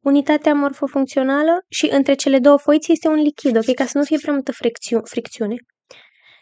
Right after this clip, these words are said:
uh, când inspirăm și expirăm. Unitatea morfofuncțională este acinul,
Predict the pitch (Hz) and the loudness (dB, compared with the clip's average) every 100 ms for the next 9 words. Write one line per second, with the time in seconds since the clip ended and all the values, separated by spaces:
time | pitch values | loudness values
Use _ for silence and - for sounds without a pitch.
0 | _ - 262 247 240 233 226 226 220 240 | _ -6 -4 -2 -2 -2 0 -2 -2 -6
1 | 220 - 214 - 214 226 - _ - _ | -6 -8 -10 -10 -10 -10 -16 _ -20 _
2 | _ 269 277 294 294 285 262 247 - - | _ 0 2 2 0 -2 -2 -4 -8 -12
3 | - 240 240 247 233 277 302 311 294 - | -6 -6 -6 -8 -8 -4 -2 -2 -2 -4
4 | 302 294 294 - 247 208 214 - | -2 -2 -2 -2 -2 -2 -8 -14